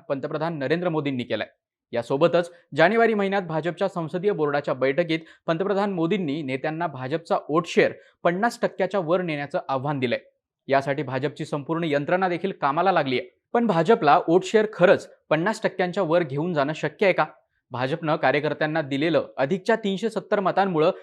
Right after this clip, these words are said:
भाजपला येणाऱ्या लोकसभा निवडणुकीत किती टक्के मतं मिळू शकतात? पाहूयात या व्हिडिओतून. नमस्कार, मी निखिल आणि तुम्ही पाहताय बोलभिडू. सुरुवात करूया तीनशे सत्तर या आकड्यापासून.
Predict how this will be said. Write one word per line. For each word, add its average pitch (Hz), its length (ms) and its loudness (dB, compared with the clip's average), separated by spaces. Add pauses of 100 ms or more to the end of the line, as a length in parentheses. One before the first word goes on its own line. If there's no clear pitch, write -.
(120)
भाजपला 190 400 2 (100)
येणाऱ्या 185 280 0
लोकसभा 175 360 -2
निवडणुकीत 160 480 -4 (120)
किती 185 180 -6
टक्के 185 240 -2
मतं 156 240 -2
मिळू 175 160 0
शकतात? 160 320 -2 (460)
पाहूयात 139 420 4
या 139 80 2
व्हिडिओतून. 127 480 -2 (280)
नमस्कार, 165 400 2
मी 180 80 0
निखिल 175 300 0 (200)
आणि 123 140 -4
तुम्ही 151 240 -2
पाहताय 139 400 0 (180)
बोलभिडू. 131 420 0 (580)
सुरुवात 190 400 4
करूया 170 300 6
तीनशे 180 400 -4
सत्तर 170 360 -2
या 170 100 2
आकड्यापासून. 135 540 -2